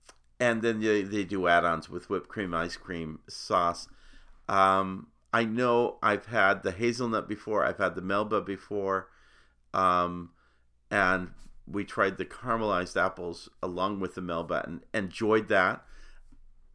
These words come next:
Um, actually, as I recall, that was a little warmer than anything that came out. But,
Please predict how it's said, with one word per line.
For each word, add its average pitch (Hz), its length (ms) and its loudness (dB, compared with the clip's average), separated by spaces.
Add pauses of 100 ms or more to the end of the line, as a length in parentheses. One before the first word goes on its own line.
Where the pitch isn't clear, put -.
(200)
Um, 92 460 2
actually, 127 600 -4
as 113 160 -2
I 104 60 4
recall, 98 340 2
that 98 220 2
was 104 180 -2
a 95 60 -10
little 90 260 -6
warmer 110 400 0
than 80 160 -4
anything 76 400 -8
that 69 140 -12
came 76 200 -8
out. 69 280 -6
But, 78 240 -2